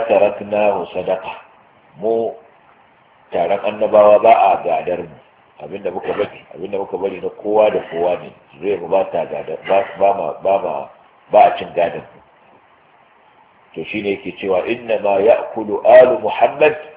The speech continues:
min hadha al-mal." "Inna ma ya'kulu alu Muhammad min hadha al-mal." Yana nufin dukiya ta ganima ko dukiya ta fai'i.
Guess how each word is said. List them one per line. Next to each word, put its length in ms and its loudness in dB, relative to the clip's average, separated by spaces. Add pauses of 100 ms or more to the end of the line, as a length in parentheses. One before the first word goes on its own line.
(260)
min 140 -10
hadha 360 4
al-mal." 280 -10 (680)
"Inna 240 -4
ma 100 0
ya'kulu 500 2
alu 300 6
Muhammad 460 -2
min 120 -12
hadha 280 0
al-mal." 340 -6
Yana 240 -4
nufin 300 -12
dukiya 580 0 (800)
ta 100 -4
ganima 560 0
ko 160 -4
dukiya 400 -6
ta 120 -12
fai'i. 320 -8